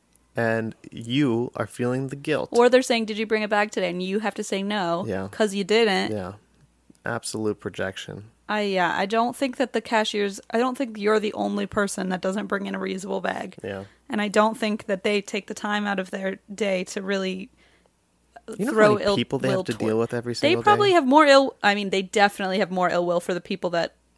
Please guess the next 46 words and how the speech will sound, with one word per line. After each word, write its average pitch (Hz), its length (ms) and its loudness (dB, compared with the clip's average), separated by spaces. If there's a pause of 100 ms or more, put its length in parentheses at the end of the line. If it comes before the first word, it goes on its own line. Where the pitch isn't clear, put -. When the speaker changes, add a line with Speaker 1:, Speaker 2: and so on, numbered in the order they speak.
Speaker 2:
treat 254 260 -4
them 175 140 0
poorly 185 380 0
than 190 180 -4
the 196 60 2
ones 190 200 2
Speaker 1:
Mm-hmm. 208 60 -4
Speaker 2:
that 190 180 -4
don't 190 220 -2
bring 185 240 -2
a 185 200 -4 (120)
reusable 190 420 -6
shopping - 360 -4
bag. - 220 -10
Speaker 1:
Yeah, 98 180 -4 (220)
they 120 260 -2 (100)
couldn't 110 380 0
care 107 360 0
less. - 420 2 (440)
Speaker 2:
Anyway. 190 340 -4 (720)
Speaker 1:
And 160 140 -10
also, 165 380 -6
everyone 185 400 -4
who 175 80 0
works 131 360 0
at 185 60 -4
Whole 196 160 -4
Foods 202 300 -8
is 202 120 -10
a 202 40 -6
hippie? 208 440 -8
I 170 80 -8
don't 180 140 -6
know. 123 240 -8 (640)
Speaker 2:
No. - 160 -6 (320)
Speaker 1:
That 175 200 -8
makes 175 260 -8
no 175 60 -4
Speaker 2:
I'm 170 40 -8
Speaker 1:
sense 175 220 -4
Speaker 2:
sure 269 180 -2
it's 262 80 -2
Speaker 1:
at - 60 -4
Speaker 2:
not 233 100 -2
true. 190 100 -2
Speaker 1:
all. - 140 -12